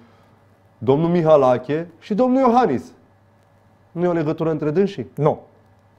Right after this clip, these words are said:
Speaker 1: Haideți, domnule.
Speaker 2: Nu, nu, nu, chiar nu e nicio legătură.
Speaker 1: Nu.
Speaker 2: Nu e nicio legătură. Și această enigmă, pentru ca să nu mai fie, cel puțin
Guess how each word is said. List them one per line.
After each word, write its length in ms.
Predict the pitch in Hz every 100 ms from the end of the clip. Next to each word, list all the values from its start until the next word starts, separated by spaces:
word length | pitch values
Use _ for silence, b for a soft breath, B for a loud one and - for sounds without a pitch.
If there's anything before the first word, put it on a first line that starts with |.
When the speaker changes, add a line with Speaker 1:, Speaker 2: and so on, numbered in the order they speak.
| _ -
Speaker 1:
Haideți, 320 | 101 92 85
domnule. 240 | 87 151 104
Speaker 2:
Nu, 60 | 101
nu, 40 |
nu, 100 | 202
chiar 200 | 226 240
nu 80 | 240
e 40 |
nicio 200 | 226 214
legătură. 360 | 214 190 151 104 -
Speaker 1:
Nu. 360 | 220 277 247 190
Speaker 2:
Nu 120 | 254
e 40 |
nicio 200 | 294 247 247
legătură. 380 | 220 190 151 - B
Și 140 | - 185
această 380 | - 269 -
enigmă, 440 | 226 180 196 202 170
pentru 320 | 135 139 156
ca 140 | 165
să 140 | 156 143
nu 120 | 165
mai 180 | 285 214
fie, 240 | 143 165
cel 180 | - 247
puțin 340 | 214 - 214